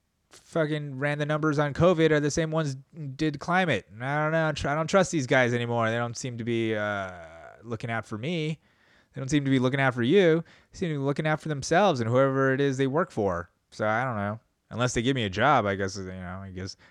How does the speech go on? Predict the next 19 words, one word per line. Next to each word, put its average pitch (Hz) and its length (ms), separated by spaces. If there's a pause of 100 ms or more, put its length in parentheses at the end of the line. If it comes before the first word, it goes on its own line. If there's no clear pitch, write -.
I'll 90 60
be 101 80
like, 98 140
"Yeah, 143 180
climate 160 440 (200)
change 170 280
is 113 140
real, 170 360
everyone. 135 460
You 131 80
gotta 143 200
really 143 360 (260)
stop 156 300
using 139 360
gasoline. 113 840
Yeah, 143 440
that's, 123 220 (160)
that's - 160
good. 131 320